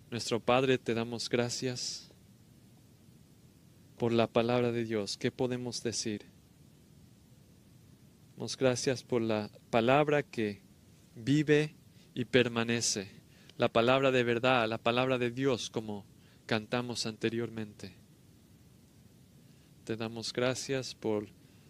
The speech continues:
la instrucción que nos trae,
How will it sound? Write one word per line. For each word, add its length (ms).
la 200
instrucción 840
que 140
nos 300
trae, 440